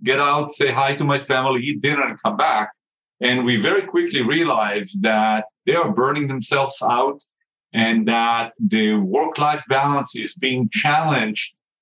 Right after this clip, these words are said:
in a negative way when you work virtually. And we had a response to that, which I can cover in a minute. We also realized that there's more uncertainty because it's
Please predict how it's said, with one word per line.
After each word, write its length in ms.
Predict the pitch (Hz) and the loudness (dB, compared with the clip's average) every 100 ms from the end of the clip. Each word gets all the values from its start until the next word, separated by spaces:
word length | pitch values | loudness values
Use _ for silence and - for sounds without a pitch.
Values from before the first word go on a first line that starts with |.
| - | 0
in 120 | 113 | 2
a 40 | 113 | 2
negative 500 | 135 170 170 135 110 | 2 0 0 0 0
way 300 | 127 123 127 | 2 2 2
when 280 | 110 113 113 | 2 2 2
you 120 | 104 | 2
work 260 | 123 117 - | 0 -2 -2
virtually. 560 | 139 147 - - - - _ _ _ | -2 0 -2 -2 -6 -12 _ _ _
And 160 | 160 160 | 0 2
we 80 | 170 | 2
had 160 | 196 | 2
a 60 | 151 | 0
response 460 | 127 - 143 143 - | -2 -2 -2 -2 0
to 100 | 120 | 0
that, 120 | 110 | 2
which 140 | 110 | 0
I 100 | 117 | -2
can 220 | - 104 - | -2 -6 -2
cover 420 | 127 113 - 107 - | 0 2 0 0 0
in 100 | 202 | 2
a 60 | 202 | 2
minute. 300 | 143 - - _ _ _ _ 139 | 0 -2 -6 _ _ _ _ 0
We 120 | 143 | 2
also 300 | 180 - 208 | 2 2 0
realized 600 | 151 135 127 123 101 98 | 2 2 2 0 -2 0
that 360 | 117 110 110 - - | 2 2 0 -4 0
there's 280 | 110 98 | 0 2
more 320 | 120 131 160 156 | 2 2 2 0
uncertainty 680 | 127 - 147 143 117 123 | -4 -2 -2 0 -2 -2
because 480 | 110 107 - 117 104 | -4 -2 0 0 0
it's 220 | 110 104 | -2 -2